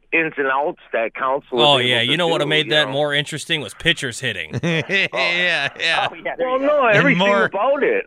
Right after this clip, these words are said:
Speaker 1: I
Speaker 3: more
Speaker 1: love all
Speaker 3: pitching
Speaker 1: that.
Speaker 3: changes. Oh, God. I need more, I need more pitchers out there for one batter. That would have
Speaker 1: Well, that was awesome. He had that.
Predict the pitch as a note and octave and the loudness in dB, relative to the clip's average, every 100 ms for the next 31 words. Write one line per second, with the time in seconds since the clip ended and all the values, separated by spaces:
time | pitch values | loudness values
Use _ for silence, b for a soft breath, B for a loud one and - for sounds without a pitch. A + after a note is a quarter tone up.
0 | - C#3 E3+ F#3 C4 B3+ - G3 E3+ E3 | -2 2 2 2 -2 -2 -2 0 0 0
1 | - F3+ F#3 F3 C#3+ G2+ B2 D#3+ C#3+ A2+ | 0 0 -2 -4 -4 -4 -4 -2 -4 -2
2 | D3 D#3 C#3 C3 D#3 C#3 C#3 D3 - b | -2 0 -2 -4 -4 -6 -4 -4 -4 b
3 | b - F#3 F3+ E3+ - F3+ E3 D3+ D3+ | b -2 -2 0 -2 -2 -6 -4 -2 -2
4 | C#3 C3 C3+ B2 B2 D#3 D3+ B2+ C#3 D3+ | -2 -6 -4 -4 -2 -2 -2 -2 0 -2
5 | B2+ G2 C3+ D3 A#2+ G#2 - _ _ b | -4 -4 -4 -4 -6 -14 -20 _ _ b
6 | b A3+ G3 A3 C#4+ C#4+ C4 G#3 F#3+ C#4+ | b -4 -2 0 0 0 -2 0 0 0
7 | C#4+ A3+ F3 E3 A3 F#3+ F#3 G#3+ | 0 -2 0 0 0 0 -2 -2